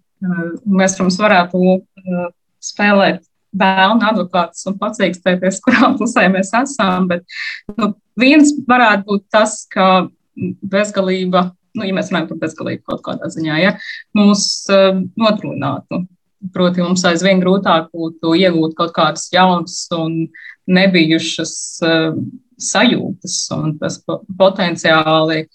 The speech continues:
nu, devalvētu varbūt, uh, dzīves kā tādas un arī mirkļa, nu, neatkārtojamību, ja, kas ir tas, ko mēs baudām ikdienā. Uh, citiem vārdiem sakot, mēs iespējams nogarlaikotos. <laughs> Tā,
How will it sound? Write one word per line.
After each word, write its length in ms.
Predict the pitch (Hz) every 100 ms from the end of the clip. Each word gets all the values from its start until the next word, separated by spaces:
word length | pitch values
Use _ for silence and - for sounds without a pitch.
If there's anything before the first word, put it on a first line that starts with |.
| - _ -
nu, 220 | 196 190
devalvētu 720 | 208 208 160 165 165 160 -
varbūt, 560 | 180 180 165 160 _ 175
uh, 260 | 165 165 _ _ _ _
dzīves 480 | 180 180 214 196 180 -
kā 180 | 180 170
tādas 500 | 208 214 190 180 -
un 140 | 185 180
arī 160 | 175
mirkļa, 540 | 185 202 240 - 190 165
nu, 140 | 196 190
neatkārtojamību, 1080 | 247 165 - 156 - - - - - - - _
ja, 140 | 165
kas 240 | - - -
ir 80 |
tas, 140 | 170 165
ko 160 | - 151
mēs 220 | 147 151
baudām 460 | 160 175 175 - -
ikdienā. 480 | 160 - - - - - - - - _
Uh, 280 | 190 170 180
citiem 320 | - 269 240
vārdiem 300 | 247 202 202
sakot, 400 | - 233 208 190
mēs 220 | 180 180
iespējams 380 | 214 - 175 185
nogarlaikotos. 880 | 214 170 151 - - _ - - - _ _ _
<laughs> 240 | 214 220 -
Tā, 100 | 196